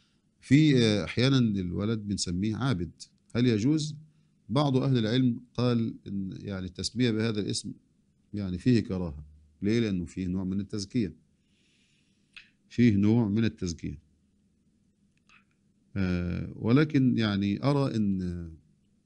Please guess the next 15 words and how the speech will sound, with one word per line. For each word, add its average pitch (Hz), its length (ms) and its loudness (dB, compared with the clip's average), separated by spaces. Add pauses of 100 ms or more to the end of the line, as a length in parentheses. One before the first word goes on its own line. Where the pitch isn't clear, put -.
(340)
إن 92 280 -2 (680)
التسمية 123 460 0
بك-، 98 360 -4
ب-، 87 300 -10
باسم 107 280 -4
عابد، 117 360 -4 (800)
آه، 90 280 -8 (320)
يجوز. 95 580 -4 (920)
احنا 113 160 -4
عندنا 113 260 0
حتى - 340 -6
في 113 260 -2
بعض 107 280 -6
ال-، 87 480 -8 (300)
في، 87 340 -12